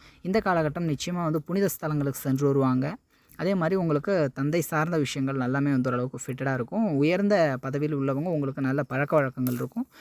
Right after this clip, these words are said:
அவங்க வந்து உங்களுக்கு உறுதுணையா பக்கபலமா ஓரளவுக்கு ஹெல்ப் பண்ணுவாங்க. அது உங்களுக்கு இன்னும் பெட்டர் ஃபீல் கொடுக்கும். நல்ல வளர்ச்சியை தரும். ஏற்றம், வெற்றி, மாற்றத்தையும் கூட கொடுக்கும் அப்படின்னு சொல்லலாம். தொழில் வியாபாரத்தை பொறுத்தளவுக்கு நல்ல வளர்ச்சி உண்டுங்க.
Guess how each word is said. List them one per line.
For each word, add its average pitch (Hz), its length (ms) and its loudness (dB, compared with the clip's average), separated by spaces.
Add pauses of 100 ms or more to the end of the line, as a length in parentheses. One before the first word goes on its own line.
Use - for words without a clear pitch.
(160)
அவங்க 190 300 4
வந்து 180 180 0
உங்களுக்கு 165 380 -2
உறுதுணையா 151 380 0 (120)
பக்கபலமா 139 420 -4
ஓரளவுக்கு 143 540 0
ஹெல்ப் 165 240 -2
பண்ணுவாங்க. 147 300 0
அது 175 200 0
உங்களுக்கு 135 340 -2
இன்னும் 165 280 -2
பெட்டர் 139 220 -2 (100)
ஃபீல் 139 200 -4
கொடுக்கும். 131 300 -6
நல்ல 135 200 0
வளர்ச்சியை 139 480 -2
தரும். 139 280 -8 (420)
ஏற்றம், 160 500 2
வெற்றி, 151 500 -4
மாற்றத்தையும் 143 680 -2
கூட 131 220 -4
கொடுக்கும் 123 440 -4
அப்படின்னு 123 100 0
சொல்லலாம். 120 320 -2 (340)
தொழில் 208 380 4
வியாபாரத்தை 165 600 0
பொறுத்தளவுக்கு 143 440 -2
நல்ல 139 280 0
வளர்ச்சி 127 340 -4
உண்டுங்க. 117 260 0